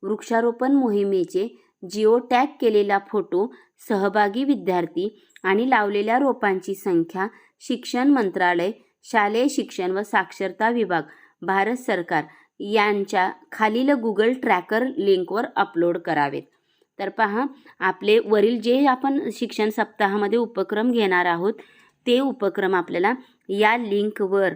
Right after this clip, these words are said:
Google ट्रॅकरवर अपलोड करायचे आहेत. सोशल मीडियावर व्यापक प्रसिद्धी देणे. या मोहिमेबद्दल समाजात जाणीव जागृती होण्याच्या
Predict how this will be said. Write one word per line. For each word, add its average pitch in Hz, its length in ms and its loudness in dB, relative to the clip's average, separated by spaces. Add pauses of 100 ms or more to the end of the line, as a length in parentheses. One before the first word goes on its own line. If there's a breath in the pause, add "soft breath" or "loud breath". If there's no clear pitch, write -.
(340 loud breath)
Google 214 400 2
ट्रॅकरवर 196 640 -2
अपलोड 175 400 0
करायचे 160 440 -2
आहेत. 147 260 -4 (400 soft breath)
सोशल 269 540 0
मीडियावर 202 540 2
व्यापक 170 420 -2
प्रसिद्धी 196 680 -6
देणे. 160 380 0 (400 soft breath)
या 220 280 0
मोहिमेबद्दल 202 880 0 (420 loud breath)
समाजात 196 480 0 (140)
जाणीव 180 320 0
जागृती 220 480 -2
होण्याच्या 190 640 0